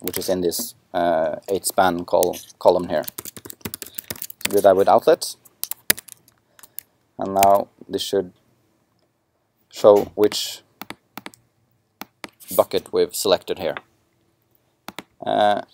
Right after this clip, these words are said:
but below here we want to show the list of keys that that bucket has. So in order to do that we need to create a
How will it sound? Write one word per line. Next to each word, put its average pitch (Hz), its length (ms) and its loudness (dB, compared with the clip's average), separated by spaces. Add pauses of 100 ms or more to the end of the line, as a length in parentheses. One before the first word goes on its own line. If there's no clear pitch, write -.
(120)
but 117 220 4
below 135 220 12
here 117 160 8
we 113 60 8
want 113 280 4
to 113 140 -4
show 107 280 6
the 104 120 0
list 104 280 0
of 107 120 -2
keys - 520 -6
that 92 120 -6
that 90 160 0
bucket 92 240 -4
has. 82 320 -6 (680)
So - 160 0
in 110 60 4
order 110 140 2
to - 60 -18
do 113 140 2
that 131 220 6
we 120 80 -2
need 110 180 -2
to 107 220 0
create 101 380 0
a 98 380 -2